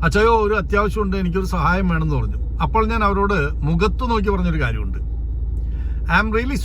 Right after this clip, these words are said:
sorry, എനിക്ക് നിന്നെ സഹായിക്കാൻ പറ്റും, പക്ഷെ നിനക്ക് അതിനുള്ള യോഗ്യതയില്ല." അവർ ഞെട്ടിപ്പോയി. ഞെട്ടിപ്പോയപ്പോൾ ഞാൻ പറഞ്ഞു, "ഇത് ഞാൻ പറഞ്ഞിട്ടുള്ളതല്ല, വേദപുസ്തകം പഠിപ്പിക്കുന്നതാണ്, നീയും അത് വായിച്ചു കാണുമല്ലോ.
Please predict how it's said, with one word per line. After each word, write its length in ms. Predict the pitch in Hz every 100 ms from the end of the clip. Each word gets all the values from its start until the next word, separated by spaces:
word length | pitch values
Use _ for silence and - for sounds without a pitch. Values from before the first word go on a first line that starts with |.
| 165
sorry, 320 | 143 139 123 - - - - - - - - - - - - - 175
എനിക്ക് 280 | 214 277
നിന്നെ 140 | 254 294
സഹായിക്കാൻ 600 | 214 175 226 240 285 262
പറ്റും, 440 | 180 165 135 -
പക്ഷെ 180 | - 170
നിനക്ക് 220 | 170 180
അതിനുള്ള 220 | 196 190
യോഗ്യതയില്ല." 680 | 175 151 180 170 185 139 - - - - - - - -
അവർ 140 | 127
ഞെട്ടിപ്പോയി. 460 | 156 139 202 - - - - - - -
ഞെട്ടിപ്പോയപ്പോൾ 520 | 151 - 240 240 226 208
ഞാൻ 180 | 196
പറഞ്ഞു, 360 | 208 185 180 127 - - - 175
"ഇത് 160 | 190
ഞാൻ 180 | 190 220
പറഞ്ഞിട്ടുള്ളതല്ല, 880 | 240 240 247 254 196 156 160 226 - - -
വേദപുസ്തകം 720 | 135 160 190 226 233 - 254
പഠിപ്പിക്കുന്നതാണ്, 840 | 226 175 165 185 208 202 139 107 127
നീയും 260 | 139 202
അത് 80 | 214
വായിച്ചു 340 | 220 202 190 226
കാണുമല്ലോ. 420 | 202 160 117